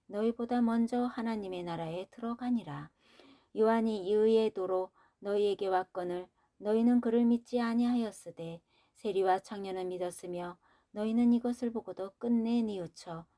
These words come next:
믿지 아니하였도다. 다른 한 비유를 들으라. 한 집주인이 포도원을 만들어 산 울타리로 두르고,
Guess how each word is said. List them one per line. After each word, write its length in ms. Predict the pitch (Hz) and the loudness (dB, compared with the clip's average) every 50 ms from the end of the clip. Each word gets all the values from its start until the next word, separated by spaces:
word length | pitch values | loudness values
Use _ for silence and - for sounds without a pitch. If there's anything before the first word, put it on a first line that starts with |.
| _ _ | _ _
믿지 500 | - 175 - - _ - - 202 214 220 | -16 -16 -16 -16 _ -18 -12 -10 -8 -6
아니하였도다. 1040 | 214 214 220 220 220 226 233 233 226 233 240 233 - 190 165 - 143 143 151 160 - _ _ _ _ _ - - - _ _ | -6 -6 -6 -4 -4 -2 -2 0 0 -2 -4 -6 -8 -14 -14 -12 -10 -10 -12 -12 -16 _ _ _ _ _ -20 -20 -20 _ _
다른 320 | - 202 208 214 226 220 | -4 -2 0 2 2 4
한 220 | 226 233 226 220 208 | 4 4 4 2 2
비유를 380 | 208 208 208 196 196 202 202 | 2 2 2 4 2 0 0
들으라. 500 | - 190 185 185 180 180 180 180 180 180 _ _ _ _ _ _ | -2 -4 -6 -4 -2 -2 -2 -2 -4 -6 _ _ _ _ _ _
한 220 | - - 220 220 | -6 -4 -2 -2
집주인이 560 | 214 220 - - - 220 220 214 214 220 226 - | -2 -2 -6 -4 -4 -2 -2 -2 -2 -4 -4 -4
포도원을 520 | - 214 220 - 214 214 214 214 208 208 | -4 -4 -2 -2 -2 -2 -2 -4 -6 -4
만들어 560 | 202 190 185 185 175 185 175 170 170 175 - _ _ _ _ _ _ - | -4 -4 -4 -4 -4 -4 -4 -2 -4 -4 -6 _ _ _ _ _ _ -18
산 300 | - - 247 240 247 247 | -8 -2 2 4 6 6
울타리로 580 | 247 240 240 - 269 247 240 233 - 233 233 - | 6 4 2 0 -4 -4 -4 -4 -4 -4 -6 -6
두르고, 480 | - 156 160 156 - 165 160 160 - | -8 -12 -12 -10 -8 -8 -8 -8 -10